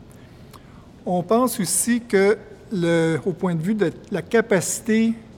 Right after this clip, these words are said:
de démarrer des entreprises et puis les amener jusqu'à cinquante millions de valeur, on se débrouille bien, puis on est encore là dans, dans le peloton,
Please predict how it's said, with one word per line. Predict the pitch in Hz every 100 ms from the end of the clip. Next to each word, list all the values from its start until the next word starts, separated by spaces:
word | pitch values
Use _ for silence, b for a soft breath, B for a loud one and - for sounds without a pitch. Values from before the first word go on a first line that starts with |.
| -
de | 240 147 160 160 160 156 B B B B B B -
démarrer | 160 202 214 226
des | 214 196
entreprises | 180 175 156 214 214
et | 185
puis | 165
les | 170 165
amener | 165 196
jusqu'à | 196 - 165
cinquante | - 190 190
millions | 180 160 156 175 185 - - - - - -
de | 160
valeur, | 151 147 151 185 233 - B B -
on | 160
se | 143
débrouille | 156 156 175 160
bien, | 139 180 247
puis | -
on | 175 170
est | 180
encore | 190 180 196 190
là | 254
dans, | 208
dans | 170 165
le | 165
peloton, | - 180 170 196 196